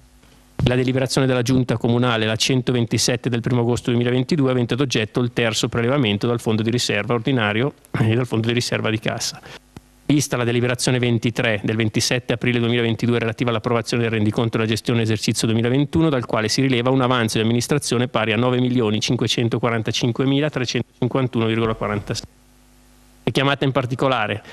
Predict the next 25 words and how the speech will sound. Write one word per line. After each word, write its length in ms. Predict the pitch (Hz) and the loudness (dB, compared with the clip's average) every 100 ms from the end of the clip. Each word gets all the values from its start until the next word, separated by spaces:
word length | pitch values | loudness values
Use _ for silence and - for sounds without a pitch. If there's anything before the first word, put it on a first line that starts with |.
| - - | -16 -4
la 80 | 131 | -2
determinazione 720 | 127 131 131 131 - 139 135 | 0 0 0 0 0 0 -2
qua-, 360 | - 131 123 - | -2 -2 -2 -2
numero 260 | 139 143 | 0 0
quattrocentotrenta 920 | 131 127 120 - 120 120 131 123 113 | 0 -2 -2 0 0 0 0 -2 0
del 100 | 113 | -2
ventitré 400 | 110 113 117 127 | 0 -2 0 -2
giugno 180 | 117 127 | 0 0
duemilaventidue, 720 | 120 120 120 117 110 113 117 | 2 0 2 0 0 0 0
assunta 460 | 113 - 139 135 117 | 0 -2 0 0 0
dal 80 | 107 | -2
responsabile 540 | 110 120 113 120 117 | -2 -2 -2 -2 -2
del 100 | 110 | -2
servizio 320 | 110 113 - | -2 -2 -2
finanziario 580 | 120 113 110 - 110 117 | -2 0 0 -2 -2 -2
e 40 | |
personale, 760 | 110 117 - 113 104 104 123 160 143 | -2 -4 -2 -2 0 0 -2 -2 0
in 100 | 120 | 0
forza 300 | 127 110 - | -2 -4 -4
dell'articolo 400 | 104 - 110 110 | -4 -4 -4 -2
trentasette 640 | 117 110 113 120 - 117 | -2 -2 -2 -2 -2 -4
bis 380 | 110 110 - - | 0 0 0 -4
del 80 | 180 | -6
decreto 240 | - 113 | -4 -2
legislativo 600 | 117 123 - - 101 107 | -2 -2 -2 0 0 0